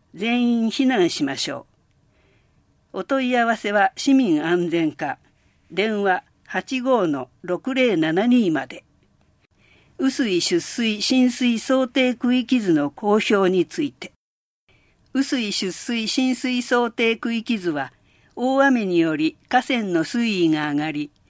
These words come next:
降った雨が河川に排水できずに起こる内水氾濫を想定した情報についてまとめています。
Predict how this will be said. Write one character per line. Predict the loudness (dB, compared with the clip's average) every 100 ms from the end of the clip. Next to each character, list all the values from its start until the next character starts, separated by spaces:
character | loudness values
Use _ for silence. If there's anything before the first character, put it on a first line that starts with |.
| _ _ _
降 | -6
っ | -4
た | 2 4 6
雨 | 4 2
が | 2 -2
河 | -2 -2
川 | -2 -2
に | 0 -2
排 | -2 -6 -6
水 | -6 -6 -2
で | -2
き | -2 -2
ず | 2
に | 2
起 | 0 -4
こ | -4 -6
る | -8 _ _ _
内 | -2 -2 -2
水 | -2 -4 -2
氾 | -2 -2 0
濫 | 0 -2 -4
を |
想 | -4 -4 -4
定 | -4 -2 -2
し | -4
た | -4 -4
情 | -2 -4
報 | -2 -2 -2
に | -4
つ | -4 -6
い | -4
て | -4
ま | -4 -4
と | -2
め | -2
て | -4
い | -6
ま | -8 -10
す。 | -18 -20